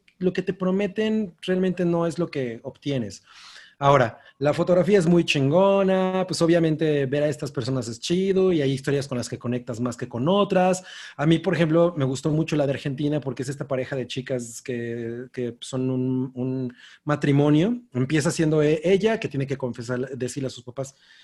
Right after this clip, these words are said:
pues, que ella es gay y bla, bla, y entonces de pronto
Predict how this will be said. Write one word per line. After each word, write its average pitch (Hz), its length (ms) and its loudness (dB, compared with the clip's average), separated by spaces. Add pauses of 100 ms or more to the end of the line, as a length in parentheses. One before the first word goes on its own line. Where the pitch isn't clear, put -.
(120)
pues, - 120 -16
que 131 140 -2
ella 127 180 2
es 127 120 -2
gay 208 320 4
y 139 40 2
bla, 120 180 0
bla, 208 260 4
y 139 80 2
entonces 131 320 -2
de 131 80 0
pronto 139 480 0